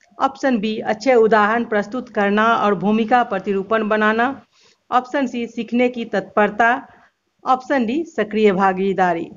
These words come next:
तो इस क्वेश्चन का राइट आंसर होगा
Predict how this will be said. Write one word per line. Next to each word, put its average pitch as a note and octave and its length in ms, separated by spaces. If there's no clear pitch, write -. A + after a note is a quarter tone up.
तो D4 80
इस C#4 160
क्वेश्चन C4+ 380
का C4 160
राइट A#3 340
आंसर G#3 380
होगा F#3+ 300